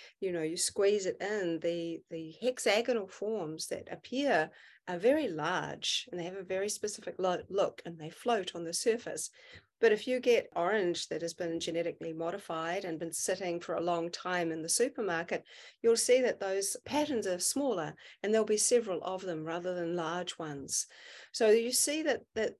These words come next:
this is kind of often a pattern for sugar, these large, big kind of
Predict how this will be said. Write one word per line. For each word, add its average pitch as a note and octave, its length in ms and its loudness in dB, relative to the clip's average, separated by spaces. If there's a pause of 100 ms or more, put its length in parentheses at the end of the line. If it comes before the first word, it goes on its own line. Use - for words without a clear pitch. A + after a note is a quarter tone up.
this A#3 220 2
is B3 200 -2
kind G#3+ 220 -2
of - 100 -4
often F#3+ 300 -4
a G3+ 40 -4
pattern G3 360 -12
for F#3+ 140 -12
sugar, A3 500 -2 (360)
these G#3 220 2
large, F#3 600 -2
big F3+ 220 -4
kind F3+ 320 0
of E3+ 160 2